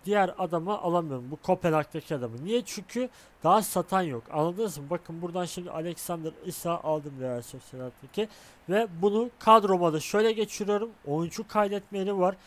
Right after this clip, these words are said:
Bu arada çok hızlı geçiyorum. Umarım anlıyorsunuzdur. Alexander Isak buradan taşı diyorum. Şimdi bu adam kadroya geldi ama kadro dışı.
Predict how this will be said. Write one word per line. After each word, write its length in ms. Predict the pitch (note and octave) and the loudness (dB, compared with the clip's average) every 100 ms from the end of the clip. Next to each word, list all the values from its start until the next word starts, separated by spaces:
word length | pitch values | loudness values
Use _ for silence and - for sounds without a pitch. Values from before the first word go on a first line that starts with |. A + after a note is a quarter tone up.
| - _ | -20 _
Bu 80 | F3 | -2
arada 120 | F3+ | 0
çok 260 | - G3 F#3+ | 0 -2 -2
hızlı 220 | C#3+ D#3 | -2 -4
geçiyorum. 500 | C#3+ C#3 - D#3+ E3+ - | -6 -6 -4 -4 -4 -8
Umarım 340 | D3 D#3+ D3 - | 0 0 0 -6
anlıyorsunuzdur. 840 | C#3 D3 F3 E3+ - C#3 C3 C3+ G#3 - - - _ E3+ | -6 -6 -4 -6 -6 -10 -8 -6 -6 -8 -20 -20 _ 2
Alexander 600 | G3 G#3+ - A3 F3+ D#3 - | 2 2 2 0 2 -4 -4
Isak 600 | A3 G3 G3 G#3+ A#3 - | -6 -2 2 2 2 -2
buradan 320 | G#3+ F#3+ G#3+ G#3+ - | 0 4 2 0 -2
taşı 360 | F#3+ - F#3+ | -2 0 -2
diyorum. 260 | C#3+ B2 G#2 - - - - - | 0 -2 -2 -14 -20 -20 -20 -14
Şimdi 420 | - G#3 F#3+ D3 | -4 -2 0 2
bu 100 | G#3+ | 6
adam 340 | B3 A3 A#3+ B3 - - | 8 8 4 2 -10 -2
kadroya 440 | A3+ A#3 G#3 A3 | 4 4 4 2
geldi 360 | A3 G#3+ E3 C#3 | 4 2 2 0
ama 260 | F#3 A3 A3+ | 0 0 2
kadro 420 | A#3 A3+ F3+ C3+ | 4 4 2 -4
dışı. 220 | A#2+ - | -8 -10